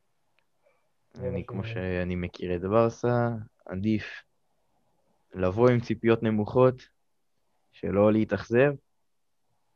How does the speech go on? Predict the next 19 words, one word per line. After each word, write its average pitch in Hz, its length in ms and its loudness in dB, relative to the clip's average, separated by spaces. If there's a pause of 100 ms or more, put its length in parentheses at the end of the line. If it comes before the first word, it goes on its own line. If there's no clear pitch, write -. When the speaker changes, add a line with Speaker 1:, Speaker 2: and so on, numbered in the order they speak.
(160)
Speaker 1:
אבל, 98 400 2
אה, 104 420 2 (500)
זהו, 95 340 2
אני 87 360 -4
גם 92 180 0
לא 90 140 0
אאמר 85 340 -4
על 82 100 -4
ברסה. 123 360 -4 (1160)
אה, 87 320 -4
אנחנו 90 240 -10 (100)
נראה 85 160 -2
את 101 100 -4
ה-, 127 480 4 (920)
אם 110 60 -6
צדקנו 107 580 2 (1040)
בפרק 85 880 0
Speaker 2:
אני 113 100 -2
Speaker 1:
הבא. 120 160 0